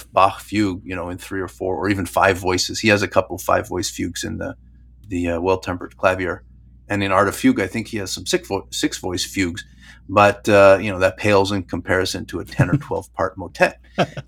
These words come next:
Speaker 1: Uh,
Speaker 2: <laughs>
Speaker 1: and so, you know, you get all this, th-, that was such the convention is singing, you know, there were certainly string instruments that were accompanying,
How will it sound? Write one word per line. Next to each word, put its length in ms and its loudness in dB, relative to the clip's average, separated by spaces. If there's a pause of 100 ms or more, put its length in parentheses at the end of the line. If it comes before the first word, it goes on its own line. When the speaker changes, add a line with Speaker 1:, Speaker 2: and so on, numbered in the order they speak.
(100)
Speaker 1:
Uh, 260 6 (260)
Speaker 2:
<laughs> 280 -8
Speaker 1:
and 160 4
so, 560 4
you 120 -2
know, 60 0
you 80 2
get 180 0
all 340 8
this, 280 4
th-, 220 -4
that 160 2
was 180 -2
such 360 0
the 120 0
convention 600 2
is 100 -2
singing, 520 8
you 120 0
know, 80 2
there 160 4
were 80 4
certainly 320 -2
string 340 0
instruments 540 -2
that 140 -2
were 140 -4
accompanying, 640 -2